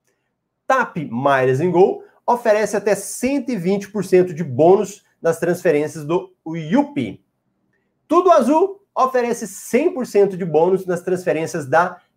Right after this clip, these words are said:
Livelo. Smiles oferece até trezentos por cento de bônus em transferências entre contas.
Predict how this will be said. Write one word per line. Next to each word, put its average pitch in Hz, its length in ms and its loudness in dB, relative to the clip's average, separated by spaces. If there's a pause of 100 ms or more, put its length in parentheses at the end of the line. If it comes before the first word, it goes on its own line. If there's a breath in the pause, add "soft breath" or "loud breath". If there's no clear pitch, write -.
Livelo. 120 840 -2 (1300)
Smiles 226 760 2
oferece 160 520 0
até 139 440 -2 (120)
trezentos 170 720 2
por 240 180 -8
cento 151 320 -6
de 180 120 -10
bônus 196 560 0
em 175 200 -4
transferências 190 920 -4
entre 160 380 -10 (180)
contas. - 640 0